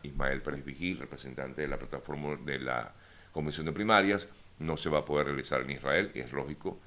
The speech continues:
a raíz de lo que ocurre en este país, de esta guerra que tiene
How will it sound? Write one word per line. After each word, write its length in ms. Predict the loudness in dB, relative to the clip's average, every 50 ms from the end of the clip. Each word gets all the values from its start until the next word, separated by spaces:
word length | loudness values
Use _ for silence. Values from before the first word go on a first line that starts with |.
| -10 -10 -10 -10 -12 -10 -6
a 220 | -4 -2 -2 -2
raíz 320 | -2 0 0 0 -2 -2
de 120 | -2 0 0
lo 320 | 2 0 0 0 -2 -6 -4
que 80 | -4 -4
ocurre 540 | -2 2 4 6 6 6 6 2 0 -2 -2
en 140 | -6 -6 -6
este 420 | -6 -8 -8 -6 -4 -2 -2 -2
país, 540 | 0 0 0 0 0 0 0 0 0 -2 -2 -12 -20 -20 -20 -16 -12
de 240 | -8 -6 -6 -6 -6
esta 260 | -8 -4 -2 -2 0
guerra 340 | 0 0 -2 -2 -2 -6 -6
que 120 | -8 -12
tiene 420 | -8 -6 -4 -4 -2 -4 -4 -4